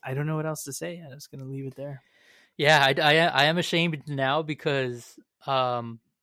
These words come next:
Speaker 2: I hadn't watched them because I, I kinda wasn't interested, uh, in them at the moment, and I've, I've heard good things about them. But then it was just, like, over the years, like, Steven would constantly mention it, constantly mention it. And then with other people, right, con-, like, Brian and them would have a conversation. Obviously,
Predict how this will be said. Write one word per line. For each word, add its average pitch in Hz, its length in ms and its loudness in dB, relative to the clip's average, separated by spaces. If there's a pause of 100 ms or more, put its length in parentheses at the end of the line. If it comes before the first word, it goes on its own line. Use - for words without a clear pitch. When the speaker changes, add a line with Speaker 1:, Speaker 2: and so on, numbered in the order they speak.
(560)
Speaker 2:
I 143 140 4
hadn't 147 440 2
watched 151 360 0
them 165 400 0 (460)
because 143 560 -4
I, 139 220 -4
I - 40 -6
kinda 202 300 -2
wasn't 175 320 0
interested, 165 600 -4
uh, 156 200 -2
in 156 140 -10
them 147 160 -8
at 139 100 -8
the 135 80 -6
moment, 151 540 -4
and 139 160 -6
I've, 131 160 -6 (100)
I've 147 160 -8
heard 170 280 -4
good 151 200 -6
things 156 220 -8
about 147 320 -2
them. 147 260 -4 (460)
But 156 120 -4
then 190 120 6
it 190 100 4
was 175 140 2
just, 180 180 -2
like, 156 200 2 (120)
over 151 200 0
the 139 100 -8
years, 151 380 -2
like, 131 140 -2
Steven 147 340 -6
would 139 160 -4
constantly 143 380 -6
mention 135 280 -6
it, 135 80 -6
constantly 139 300 -6
mention 139 160 -6
it. - 40 -4
And 185 60 0
then 196 100 2
with 170 140 2
other 196 120 4
people, 135 180 -4
right, 143 220 -2 (500)
con-, 147 280 -6
like, 135 160 -6
Brian 151 340 2
and 139 100 -4
them 135 100 -4
would 135 120 -6
have 139 180 -2
a - 40 -20
conversation. 139 460 -8
Obviously, 135 340 -2